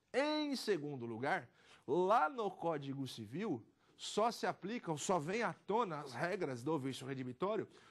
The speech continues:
quando não há relação de consumo. Em contrapartida, para que o vício na relação de consumo apareça, é necessário que o Código de Defesa do Consumidor seja aplicável. Então nós temos aí duas importantes diferenças entre o vício do Código de Defesa do Consumidor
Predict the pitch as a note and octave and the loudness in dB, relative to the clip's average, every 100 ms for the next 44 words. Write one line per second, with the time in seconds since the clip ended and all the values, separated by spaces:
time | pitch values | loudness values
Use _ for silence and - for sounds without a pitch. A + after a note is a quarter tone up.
0 | - D4+ D#4+ F4 E4+ G3+ A3+ B3+ C4 B3 | 0 2 2 4 2 4 4 4 2 0
1 | C4 E4+ E4 D4+ A3+ G#2 - _ _ - | -4 -4 -2 -2 -4 -8 -14 _ _ -2
2 | E3+ E3 D#3 D#3+ E3+ F#3+ F3 G3+ A3+ B3 | -2 0 -2 -2 0 -2 -2 -4 -2 -4
3 | - - - D#3+ E3 G3+ C#3+ A3 B3+ - | -8 -16 0 0 0 -2 -2 0 0 -2
4 | - C#3 A#2 B2 D#3+ C#3+ D#3 D3 - C#3 | -6 -6 -6 -2 -2 -2 -4 -4 -4 -4
5 | B2+ B2 B2+ A#2+ C3 C3 D#3+ C#3 C#3+ D3+ | -4 -6 -8 -8 -4 0 2 4 2 0
6 | A3 - - - F#3+ F#3 E3 D#3 E3 E3+ | -4 -6 -10 -2 0 2 2 0 0 -2
7 | C3 C3 C3+ C3 C3+ D3+ D3 G3+ F3+ D#3 | -4 -2 -4 -2 -4 -4 -4 -4 -2 -2
8 | D#3 D3+ E3 G#3+ D#3+ B2+ G2+ F#2+ _ - | -2 -2 -2 -4 0 -2 -2 -12 _ -20
9 | - F#3 A3 - G3 F3 F3 F3+ F3 D#3 | -10 -2 0 0 0 2 4 2 2 -2
10 | F#3+ F3 F3 E3 A#2+ G#2 G#2 - C#3 D3 | -2 -6 -4 -2 -2 -4 -10 -8 -6 -2
11 | C3+ A#2+ E3 A#3+ - C4 - _ _ C3 | -2 0 2 0 0 -4 -6 _ _ -2
12 | B2+ C#3 B2+ B2 B2 A#2+ A#2+ A#2 G#2+ A2 | 0 -2 -2 -4 -4 -6 -6 -8 -4 2
13 | E3+ A3 | 2 2